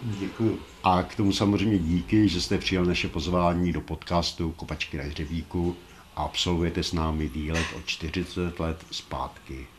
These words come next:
Speaker 2: do minulosti.
Speaker 1: No.
Speaker 2: Eh, nedávno, eh, jste v Dělíčku podobný výlet do minulosti absolvoval s hráči, kteří titul vybojovali,
Speaker 1: Hmm.
Speaker 2: eh, při oslavách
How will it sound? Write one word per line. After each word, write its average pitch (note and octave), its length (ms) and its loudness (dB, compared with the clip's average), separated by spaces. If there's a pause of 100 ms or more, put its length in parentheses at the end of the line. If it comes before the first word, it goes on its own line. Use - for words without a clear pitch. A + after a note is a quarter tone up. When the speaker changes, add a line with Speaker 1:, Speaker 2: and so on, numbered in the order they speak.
(180)
Speaker 2:
do E2 100 -6
minulosti. B1+ 680 -10 (1000)
Speaker 1:
No. G2 140 -6 (1120)
Speaker 2:
Eh, F#2 200 6
nedávno, C3+ 720 12 (440)
eh, G#2+ 40 0
jste B2 260 8
v G2 160 4
Dělíčku A#2 520 6
podobný A2 420 8
výlet A2 240 8
do G#2 120 6
minulosti G2+ 1300 6
absolvoval G#2 420 2
s F2+ 60 0
hráči, F2+ 540 2
kteří F#2 320 0
titul F#2 580 2
vybojovali, F2+ 840 2 (100)
Speaker 1:
Hmm. G#2 260 -6 (460)
Speaker 2:
eh, D#2 320 -2
při - 200 -6
oslavách E2 800 0